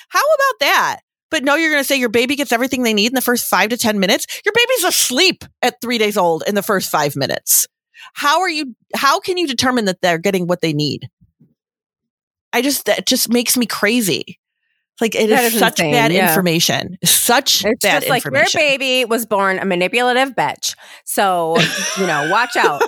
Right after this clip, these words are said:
Speaker 1: <laughs>
Speaker 2: Three days, I can tell already. Manipulative,
Speaker 1: Right. Ugh.
Speaker 2: needy. Stupid, needy babies."
Speaker 1: Stupid, needy ass babies that wanna eat.
Speaker 2: <laughs>
Speaker 1: How dare they? God.
Speaker 2: Yeah.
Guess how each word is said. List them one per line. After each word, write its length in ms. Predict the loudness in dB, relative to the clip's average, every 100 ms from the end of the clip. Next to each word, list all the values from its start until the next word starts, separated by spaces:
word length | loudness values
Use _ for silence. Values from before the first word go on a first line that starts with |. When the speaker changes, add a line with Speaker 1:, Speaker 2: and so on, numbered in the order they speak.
| -4
Speaker 1:
<laughs> 140 | -6
Speaker 2:
Three 220 | -2 0
days, 240 | 2 2 0
I 80 | -2
can 100 | -2
tell 240 | -2 0
already. 600 | 0 0 -2 -4 -8 -12 _ -6
Manipulative, 880 | -2 0 0 0 2 2 2 0 -2 -10 _ _ _ _
Speaker 1:
Right. 60 | -20 _ _ _ _ _ -4 0 2 2
Ugh. 60 | 2
Speaker 2:
needy. 380 | 0 0 -4 _ _ _ _ _ _ _
Stupid, 300 | -10 -6 -4
needy 220 | -2 -2 0
babies." 520 | 0 0 -2 -4 -8 _ _ _ _ _ _ _ _ _ _ -10
Speaker 1:
Stupid, 520 | -6 -4 -4 -2 0
needy 240 | 0 2
ass 180 | 0 0
babies 480 | -2 -2 -2 -4 -6 -6
that 600 | -2 0 0 0 -2 -2 -6 _ _ _
wanna 200 | -4 -2 -2
eat. 240 | -4 -6 _ -6
Speaker 2:
<laughs> 160 | -4
Speaker 1:
How 120 | -2 0
dare 240 | 0 0
they? 280 | 0 -2 -6 _ _ _ _ _ _
God. 120 | -4 0
Speaker 2:
Yeah. 200 | 0 -2